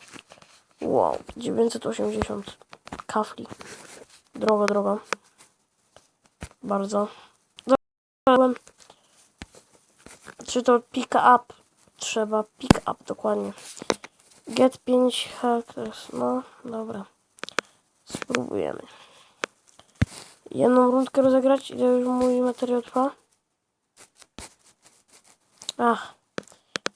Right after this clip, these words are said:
Mój materiał trwa pięć minut dopiero. No to jeszcze spoko.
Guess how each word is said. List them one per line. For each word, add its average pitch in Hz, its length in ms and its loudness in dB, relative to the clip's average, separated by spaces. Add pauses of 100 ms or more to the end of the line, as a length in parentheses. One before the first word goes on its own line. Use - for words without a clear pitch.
Mój 247 100 2
materiał 240 360 2
trwa - 180 -2
pięć - 280 0
minut 302 220 4
dopiero. 208 280 -4 (100)
No 359 100 -2
to 339 140 -6
jeszcze 247 280 -6
spoko. 233 420 -4